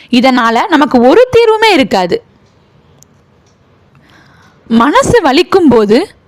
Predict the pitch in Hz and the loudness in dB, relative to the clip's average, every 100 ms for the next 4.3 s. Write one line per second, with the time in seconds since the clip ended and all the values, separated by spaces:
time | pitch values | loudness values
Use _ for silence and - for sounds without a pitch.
0 | _ - - 269 359 480 440 359 226 - | _ -20 -6 -2 0 0 0 -2 -2 -6
1 | _ - - 247 269 349 494 554 370 349 | _ -20 -8 0 2 4 2 2 2 2
2 | 320 370 349 254 285 226 202 233 - _ | 2 0 0 0 2 2 0 -2 -8 _
3 | _ _ _ _ _ _ _ _ 240 240 | _ _ _ _ _ _ _ _ 0 0
4 | 240 359 | 2 0